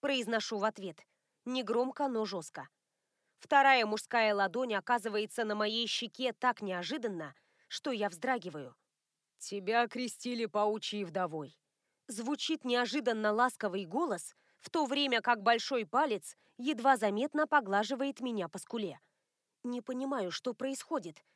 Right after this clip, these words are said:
Это прелюдия перед убийством? Я должна успеть среагировать? "Сладких снов, Минока",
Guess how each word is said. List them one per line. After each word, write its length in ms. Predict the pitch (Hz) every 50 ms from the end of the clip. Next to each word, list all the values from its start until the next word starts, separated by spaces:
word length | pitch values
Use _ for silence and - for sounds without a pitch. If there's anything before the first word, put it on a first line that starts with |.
| _ _ _ _ _ _ -
Это 280 | - 269 262 - 262 247
прелюдия 600 | - 262 254 247 233 247 262 208 247 254 247 -
перед 260 | - 269 240 247 202
убийством? 580 | 254 226 226 349 370 - - 190 180 151 139 - _ _ _ _ _ _ _ -
Я 180 | - 240 277 262
должна 400 | 220 247 247 226 190 254 254 254
успеть 360 | 254 240 - - 277 262 -
среагировать? 760 | - - 254 240 233 220 208 320 359 302 180 170 156 - - _ _ _ _ _ _ _ _ _ _ _ _ _ _ _ _
"Сладких 600 | - - - - 190 196 208 208 - - 240 226 -
снов, 400 | - - 247 254 247 196 - -
Минока", 480 | 190 180 185 175 156 - - 117 -